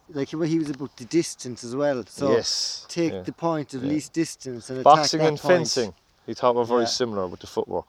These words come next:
Speaker 2: which is, he's right. You know,
Speaker 1: Did he
Speaker 2: you're
Speaker 1: say
Speaker 2: very
Speaker 1: something?
Speaker 2: narrow,
Speaker 1: Do
Speaker 2: you're
Speaker 1: you know
Speaker 2: going in
Speaker 1: that,
Speaker 2: and out.
Speaker 1: that front kick that he does?
Speaker 2: Oh, yeah.
Speaker 1: It,
Speaker 2: Yeah.
Speaker 1: like,
Speaker 2: Yeah.
Speaker 1: part of that is that because it's the closest
Speaker 2: McGregor does
Speaker 1: distance,
Speaker 2: it.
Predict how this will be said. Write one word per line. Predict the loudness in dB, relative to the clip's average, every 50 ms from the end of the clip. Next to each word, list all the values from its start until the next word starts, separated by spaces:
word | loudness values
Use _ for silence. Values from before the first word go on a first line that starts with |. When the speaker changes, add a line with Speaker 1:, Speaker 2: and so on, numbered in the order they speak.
| _
Speaker 2:
which | -10 -8 -6 -6
is, | -6 -4
he's | -2 -2 -2 -2 0
right. | 0 0 0 0 -2 -6 -10 -18 -20 _ _ _ -4
You | -2
know, | -2
Speaker 1:
Did | -2 -2 -2 2
he | 2
Speaker 2:
you're | 2 4
Speaker 1:
say | 6 6
Speaker 2:
very | 6 6 6
Speaker 1:
something? | 2 -2 0 4
Speaker 2:
narrow, | 6 6 8 8 8 6 4
Speaker 1:
Do | 2
Speaker 2:
you're | -2 -4
Speaker 1:
you | 0
know | 2
Speaker 2:
going | 2 4
in | 4
Speaker 1:
that, | 2 2
Speaker 2:
and | 2 2
out. | 2 2 0 -2 -10 -20 _ _ _ _ _ -20 -20 -16 -12
Speaker 1:
that | -10 -10 -10
front | -10 -6 -4 -4 -4 -4 -6
kick | -6 -4 -6 -6 -6 -8 _
that | -6 -4
he | -4 -4
does? | -2 -2 -4 -4 -4 -6 -10 -14 -14 -16 -16 -20 _ _ _ _ _ 4
Speaker 2:
Oh, | 6 8 8
yeah. | 8 6 4 4 0 _ _ _ -16
Speaker 1:
It, | -12 -8 -4
Speaker 2:
Yeah. | -4
Speaker 1:
like, | -4 -4 -8 -14 -20 _ _ _ _ -20 -20 -20 _ -6
Speaker 2:
Yeah. | -2 0 0
Speaker 1:
part | 0 0 -2 -4
of | -4 -2
that | -2 -2 -2 -2 -6
is | -8 -10 -10 -10 -10
that | -8 -8 -8 -8 -8 -12 -18
because | -18 -16 -14 -14 -14 -14
it's | -16 -18 -16
the | -18 -16
closest | -12 -8 -8 -6 -6 -8 -10 -8 -6 -2 2
Speaker 2:
McGregor | 6 6 8 8 6 6
does | 6 6 6 6
Speaker 1:
distance, |
Speaker 2:
it. | 4